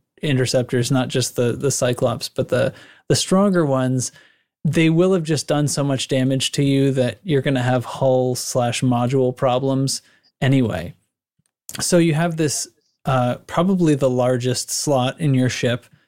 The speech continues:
being taken up with a shield, and you might even have boosters on some of your utility slots. So that means you're getting to carry less heat sinks, you're having to synth more heat sinks, you're having trouble staying cold. All this stuff's compounding.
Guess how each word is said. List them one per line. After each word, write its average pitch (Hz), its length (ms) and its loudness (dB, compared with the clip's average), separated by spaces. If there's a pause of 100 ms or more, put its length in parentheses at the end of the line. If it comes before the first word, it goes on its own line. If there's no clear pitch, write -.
(120)
being 139 240 4
taken 156 320 0
up 143 200 0
with 135 140 0
a 143 60 2
shield, 110 540 -4 (1080)
and 139 600 0
you 143 120 2
might 147 220 2
even 156 220 0
have 160 240 0
boosters 131 720 -2 (180)
on 131 400 0
some 139 160 0
of 131 160 0
your 139 120 0
utility 139 420 2
slots. - 380 -4
So 131 80 -4
that 131 160 0
means 139 240 2
you're 139 120 2
getting 135 240 2
to 131 80 0
carry 135 300 2
less 131 260 0
heat 143 200 -2
sinks, 139 520 -2 (100)
you're 123 340 2
having 127 340 0
to 123 80 -4
synth 165 360 0
more 160 220 2
heat 147 180 0
sinks, 147 320 0
you're 127 100 -2
having 127 220 0
trouble 127 340 0
staying 131 360 0
cold. 127 440 0 (240)
All 160 120 2
this 185 140 2
stuff's - 240 -2
compounding. 143 600 -2